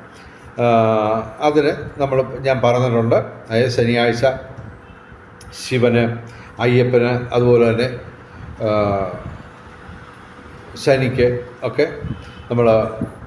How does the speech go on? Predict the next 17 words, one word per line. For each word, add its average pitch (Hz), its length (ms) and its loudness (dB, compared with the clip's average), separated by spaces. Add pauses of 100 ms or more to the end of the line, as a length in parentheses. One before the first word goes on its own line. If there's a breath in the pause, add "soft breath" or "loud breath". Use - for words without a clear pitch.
(2000)
വഴിപാടുകൾ 123 560 4
നടത്തിയാൽ 117 400 2 (1160 loud breath)
ആ - 20 4 (320)
ദോഷങ്ങൾ 123 460 4
ഒഴിഞ്ഞ് 117 260 4 (300)
ബാക്കിയുള്ള 143 540 4 (260)
നാല് 156 300 4
ഗ്രഹങ്ങളുടെ 113 500 4 (520)
ശക്തിയിൽ 120 420 2 (120)
നമുക്ക് 117 280 2 (320)
നേട്ടങ്ങൾ 113 440 0 (100)
കൊയ്തെടുക്കാൻ 110 520 4
പറ്റും. 107 220 -4 (100)
വ്യാഴം 104 400 2
ഇവിടെ 110 240 4
അനുകൂലമാണ്, 113 640 2 (600 loud breath)
അഞ്ചാം 123 280 2